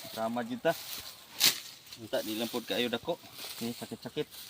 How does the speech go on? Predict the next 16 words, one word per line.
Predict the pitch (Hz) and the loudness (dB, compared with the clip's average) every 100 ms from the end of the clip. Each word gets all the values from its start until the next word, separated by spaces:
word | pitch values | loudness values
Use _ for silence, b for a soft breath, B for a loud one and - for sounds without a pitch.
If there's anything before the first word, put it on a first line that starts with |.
| - - - - 104 | -12 -10 -10 -10 -6
Ila | 104 | -2
pa | 110 | -2
ni | 113 | -2
kadlaw | 110 113 120 110 | -4 -2 0 0
na | 113 | 2
pa | |
maayo. | 123 113 127 147 - - - - - - - - - - | 2 4 4 2 -2 -14 -14 -14 -18 -6 -4 -4 -8 -4
Gabal | 104 98 113 | -2 0 -2
kini | 107 120 113 | 0 -2 -4
sa | |
atong | - 113 | -8 -8
trabaho | 113 117 120 | -2 -2 0
na. | 131 - - - - - - - - - - - - - - - - - - - - - - - 92 | -2 -2 -10 -18 -18 -16 -14 -12 -12 -10 -10 -10 -10 -10 -10 -10 -12 -2 2 2 0 -8 -8 -8 -6
So, | |
sige | - 104 | 2 6
lang. | 135 | 6